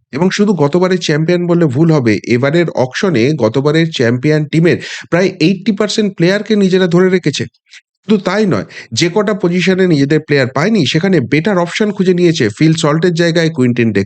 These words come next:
কক এসছে, শ্রেয়াস আয়ারের জায়গায় আজিঙ্কা রাহানে এসছে এবং মিশেল স্টার্কের জায়গায় স্পেন্সার জনসনকে নিয়ে আসা হয়েছে।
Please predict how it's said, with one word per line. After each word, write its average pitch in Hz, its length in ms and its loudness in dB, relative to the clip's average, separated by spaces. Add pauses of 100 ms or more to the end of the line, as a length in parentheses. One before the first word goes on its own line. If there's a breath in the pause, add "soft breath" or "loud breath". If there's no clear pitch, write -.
কক 147 240 0
এসছে, 185 280 2 (480 loud breath)
শ্রেয়াস 202 360 0
আয়ারের 190 300 2
জায়গায় 175 440 0
আজিঙ্কা 156 420 2
রাহানে 139 340 0
এসছে 196 280 0 (380 loud breath)
এবং 220 200 4 (220)
মিশেল 190 320 2
স্টার্কের 160 460 -2
জায়গায় 156 400 0
স্পেন্সার 156 480 0
জনসনকে 165 500 0
নিয়ে 135 260 2
আসা 123 160 0
হয়েছে। 113 280 2